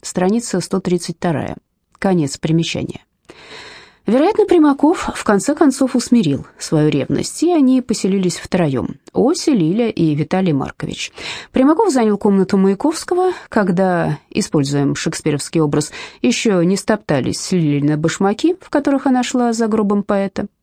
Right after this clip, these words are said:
сын Примакова спустя много лет рассуждал: «Я лишь один раз видел Элью Брик и не мог не заметить ее ума,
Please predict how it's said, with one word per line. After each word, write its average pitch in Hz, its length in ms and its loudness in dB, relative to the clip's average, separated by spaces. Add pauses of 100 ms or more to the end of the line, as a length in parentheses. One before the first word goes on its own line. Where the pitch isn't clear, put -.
(140)
сын 427 300 -2
Примакова 170 540 0
спустя 185 420 -2
много 185 240 0
лет 311 200 0
рассуждал: 226 640 0 (500)
«Я 240 460 2
лишь 240 240 0
один 262 240 2
раз 311 280 0
видел 185 380 0
Элью 202 460 2
Брик 285 500 0
и 214 300 2
не 214 180 4
мог 262 300 2
не 233 80 2
заметить 233 500 0
ее 220 180 0
ума, 240 500 2